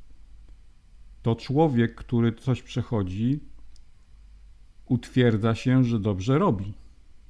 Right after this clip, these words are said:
Czyli jak to jest prześla-, uważa, że to jest prześladowanie, to uważa, że dobrze postępuje. Ale jeżeli jak to była kara, która ma spowodować jego zmianę myślenia, to nie może pozostać w tym, co jest. To jest ta różnica.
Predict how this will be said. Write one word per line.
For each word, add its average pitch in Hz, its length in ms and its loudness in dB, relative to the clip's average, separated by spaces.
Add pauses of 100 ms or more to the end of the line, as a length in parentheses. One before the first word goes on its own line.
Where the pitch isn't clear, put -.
(760)
Czyli 98 180 -8
jak 104 140 -4
to - 80 -2
jest 113 140 -2
prześla-, 127 420 -2
uważa, 123 420 0
że 113 120 -2
to - 80 -4
jest 110 100 -6
prześladowanie, 104 680 -2
to 120 120 -4
uważa, 110 320 0
że 110 140 -2
dobrze 101 300 -2
postępuje. 139 680 -2
Ale 101 240 -2
jeżeli 101 260 0
jak 107 180 0
to - 80 -6
była 104 240 0
kara, 107 460 0 (380)
która 107 220 0
ma 113 360 4 (600)
spowodować 110 800 0
jego 107 180 -2
zmianę 113 360 6
myślenia, 101 680 2 (520)
to 113 100 4
nie 113 140 10
może 151 340 6
pozostać 110 560 0
w - 80 -12
tym, 98 200 2
co 127 180 2
jest. - 460 -2 (600)
To - 60 -6
jest - 120 -10
ta 127 100 2
różnica. 175 560 2